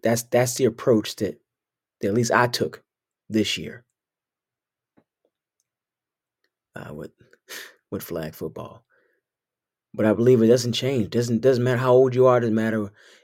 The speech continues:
if it's pros, if it's college, if it's youth, especially the youth. Our foundation must be love of the game and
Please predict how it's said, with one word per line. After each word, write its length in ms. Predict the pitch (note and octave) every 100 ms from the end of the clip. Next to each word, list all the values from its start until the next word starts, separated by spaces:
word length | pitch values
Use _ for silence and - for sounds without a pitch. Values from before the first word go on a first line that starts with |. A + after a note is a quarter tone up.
| -
if 180 | G2+ E2
it's 240 | E2 -
pros, 800 | - - C3+ C3 B2 A#2+ A#2 A2
if 180 | F#2 -
it's 180 | D2 -
college, 760 | - B2+ A#2 A2+ A2+ A2 -
if 200 | - F#2+
it's 240 | E2+ - G2+
youth, 320 | A2+ A#2 A2+
especially 720 | - - - - F#3 - D#3+
the 120 | A#2 G#2
youth. 460 | G2 - - - _ _ _ _ _ _ _ _ _ _ _
Our 100 | G#2
foundation 960 | - B2+ C3 B2+ A#2+ A#2 - G#2+ G#2 A2+ _ _
must 520 | A2 A2+ A2+ - G#2
be 360 | G#2+ G#2+ G#2 - _ _ _ _
love 640 | - F#2+ E2 D#2+ - - _ _ _ _ _
of 160 | F#2+ -
the 140 | F#2+
game 680 | E2 A2+ A2+ A2 G#2+ G#2+ A#2+ _ _ _ _ -
and 340 | G2+ F2 D#2+